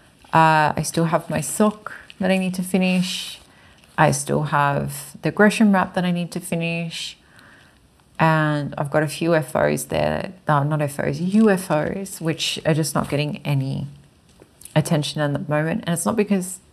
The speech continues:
I don't love them. It's because I love these more right now.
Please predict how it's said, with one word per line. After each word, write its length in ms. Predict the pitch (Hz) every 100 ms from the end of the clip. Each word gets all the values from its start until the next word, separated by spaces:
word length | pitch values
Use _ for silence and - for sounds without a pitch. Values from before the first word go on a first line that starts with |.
| _
I 100 | 170
don't 200 | 160 160
love 260 | 160 160 -
them. 300 | 208 214 226 - - - - - _
It's 140 | -
because 640 | - 170 165 151 143 - - _ _ _ _ _ _ _ _ _ _ _ _ _ _ _ _ _ - -
I 60 |
love 220 | 170 151 139
these 220 | 143 139
more 140 | 143
right 200 | - -
now. 240 | - -